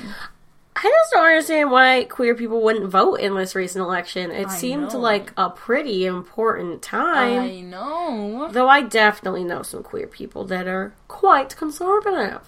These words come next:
Speaker 1: So maybe I
Speaker 2: Really?
Speaker 1: didn't want them to vote. Yes.
Speaker 2: But yeah, I think, I mean, and I'm wondering is, like, did some peop-,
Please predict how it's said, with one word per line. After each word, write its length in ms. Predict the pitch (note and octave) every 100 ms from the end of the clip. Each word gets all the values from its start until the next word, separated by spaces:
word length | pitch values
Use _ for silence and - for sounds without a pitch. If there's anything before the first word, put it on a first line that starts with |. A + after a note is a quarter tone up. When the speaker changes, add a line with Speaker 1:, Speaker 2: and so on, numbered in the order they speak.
| -
Speaker 1:
So 200 | - -
maybe 280 | A3 A#3 G#3
I 60 |
Speaker 2:
Really? 120 | F#3+ F#3
Speaker 1:
didn't 380 | F#3 F3+ F3+
want 280 | F3 F3+ -
them 140 | - -
to 100 | -
vote. 140 | - - - - -
Yes. 540 | F#3+ B3 C4 C#4 - - _ _ _ _ _
Speaker 2:
But 160 | C4 B3
yeah, 220 | C#4 A3
I 80 | A3+
think, 420 | A#3+ D#4+ C#4+ - -
I 80 | C#4
mean, 220 | C#4 B3+ -
and 120 | B3+
I'm 100 | C4
wondering 320 | B3 C4 D4+
is, 160 | B3+ G3+
like, 240 | G3 F#3 - - - G3+ - - _ _ - - G3
did 260 | A3+ G#3+
some 260 | - G#3+ G#3+
peop-, 280 | G#3+ A3